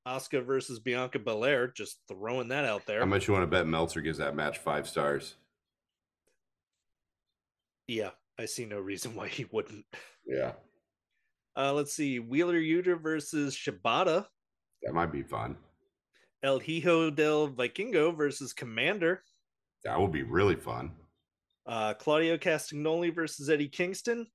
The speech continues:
Speaker 2: That would be awesome.
Speaker 1: And Hiroshi Tanahashi versus Daniel Garcia.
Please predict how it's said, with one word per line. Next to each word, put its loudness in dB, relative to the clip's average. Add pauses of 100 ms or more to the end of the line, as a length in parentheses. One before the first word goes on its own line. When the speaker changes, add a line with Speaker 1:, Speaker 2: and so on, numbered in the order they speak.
(400)
Speaker 2:
That 4
would 4
be -2
awesome. -2 (300)
Speaker 1:
And -2
Hiroshi 2
Tanahashi -2
versus -4
Daniel 0
Garcia. 0